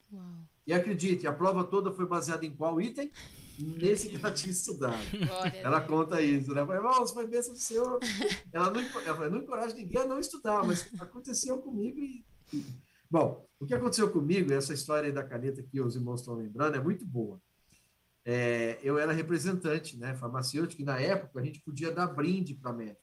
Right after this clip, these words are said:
Speaker 2: Hoje a gente não pode dar mais brinde
Speaker 1: Uhum.
Speaker 2: nenhum. Mas na época a gente, era muito comum dar canetinha, né? Aí, eu ganhei uma caneta de um colega. Era uma caneta Bic estilizada. Era uma Bic disfarçada ali, era mais, mais bonitinha, né? Bem,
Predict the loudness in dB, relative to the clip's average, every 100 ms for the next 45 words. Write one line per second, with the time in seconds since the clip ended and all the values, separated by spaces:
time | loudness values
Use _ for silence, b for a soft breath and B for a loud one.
0 | _ -2 -2 -2 -4 -4 -4 -2 -2 -2
1 | -2 -4 -4 -2 0 0 0 -2 -8 _
2 | _ 0 2 2 2 -2 -4 -2 0 2
3 | 2 2 2 2 0 -2 -2 0 -2 -2
4 | -4 -6 -8 -12 -20 _ _ _ _ _
5 | -20 B B B 2 4 6 2 -2 _
6 | _ _ _ _ _ _ 4 4 4 2
7 | 4 4 4 2 0 -2 -2 -4 -6 -6
8 | -4 -4 -6 -8 -16 _ _ _ _ _
9 | -6 0 2 2 2 2 2 2 2 0
10 | 0 -4 -2 0 -2 0 2 2 0 -2
11 | 0 2 0 -2 -6 -8 -6 -6 -2 -2
12 | 0 0 2 2 0 2 2 2 -2 -2
13 | -4 -4 -4 -4 -8 -8 -8 -6 -6 -4
14 | -6